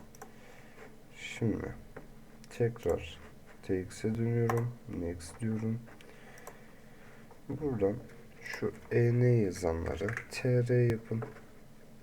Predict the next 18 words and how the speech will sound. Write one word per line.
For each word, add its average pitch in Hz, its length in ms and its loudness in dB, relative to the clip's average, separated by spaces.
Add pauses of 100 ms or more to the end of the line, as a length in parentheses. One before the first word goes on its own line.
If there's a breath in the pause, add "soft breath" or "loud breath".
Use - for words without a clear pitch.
(140)
Kısmi 123 520 4
bir 92 80 2
şekilde 87 580 -2
oyunu 90 300 0
Türkçeleştiriyor. 107 1040 -2 (1300 loud breath)
İşte - 380 -6 (280)
buradan 95 380 2 (380)
adı 107 320 2
değiştirebilirsiniz 104 1040 0
sunucunun 73 520 -4
adını. 73 380 -6 (240)
İşte - 360 -4
X - 280 -6
beta 80 260 -6
F 85 120 -4 (140)
P 95 140 0
S, - 260 -12 (1700 loud breath)
ee, - 60 -6